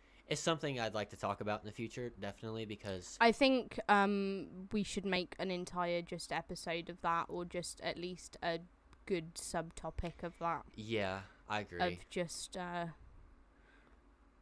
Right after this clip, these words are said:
Speaker 2: the worry, I guess, of the internet and stuff like that.
Speaker 1: Yeah.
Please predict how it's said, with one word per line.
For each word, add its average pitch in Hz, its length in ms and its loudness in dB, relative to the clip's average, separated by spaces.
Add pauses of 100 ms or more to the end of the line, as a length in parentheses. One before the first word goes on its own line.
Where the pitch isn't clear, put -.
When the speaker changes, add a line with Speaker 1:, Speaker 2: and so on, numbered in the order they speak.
(160)
Speaker 2:
the 196 180 0
worry, 180 540 4
I 175 120 4
guess, 175 360 2
of 175 160 -2 (340)
the 185 200 0
internet 175 640 -2
and 175 400 -6 (180)
stuff - 340 -6
like 170 240 -2
that. 165 280 -2 (120)
Speaker 1:
Yeah. 190 260 -2